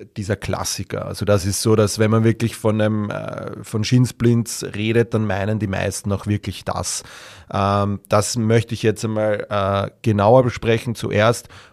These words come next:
und dann noch auf zwei weitere Möglichkeiten, die es, äh, im Zusammenhang mit diesen, äh, Unterschenkelschmerzen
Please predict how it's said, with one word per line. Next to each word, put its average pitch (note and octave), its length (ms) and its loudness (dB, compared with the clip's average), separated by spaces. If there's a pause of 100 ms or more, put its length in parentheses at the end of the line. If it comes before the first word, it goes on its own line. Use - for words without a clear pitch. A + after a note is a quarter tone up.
und G#2+ 260 -4
dann G#2 180 4
noch A2+ 160 2
auf - 220 -6
zwei G2+ 320 2
weitere G#2 640 0
Möglichkeiten, G#2 960 0
die G#2 140 0
es, - 340 -2
äh, - 320 -12
im G#2+ 240 -6
Zusammenhang G#2 720 0
mit G#2 180 -2
diesen, G2 480 -2
äh, F#2+ 300 -6
Unterschenkelschmerzen G2+ 1300 -2